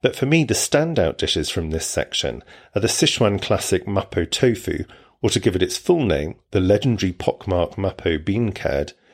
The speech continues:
and fish fragrant aubergine. Mapo tofu combines pieces of soft tofu with minced pork, served in a vivid red,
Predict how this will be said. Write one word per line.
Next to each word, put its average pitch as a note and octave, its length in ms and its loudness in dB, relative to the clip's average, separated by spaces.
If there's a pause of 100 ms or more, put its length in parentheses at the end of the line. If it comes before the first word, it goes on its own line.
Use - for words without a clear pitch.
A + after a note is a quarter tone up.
(180)
and C3 140 -2
fish - 280 0
fragrant E2 420 0
aubergine. E2+ 600 0 (440)
Mapo F3 300 2
tofu G2+ 420 0
combines F#2+ 460 0
pieces G2 420 -2
of F#2 120 -2
soft - 380 -2
tofu F#2+ 380 2
with D#2+ 160 -4
minced F2+ 340 -4
pork, G#2+ 360 0 (280)
served A2 280 2
in G2 80 -2
a F2 60 0
vivid G#2+ 520 2
red, F#2+ 440 2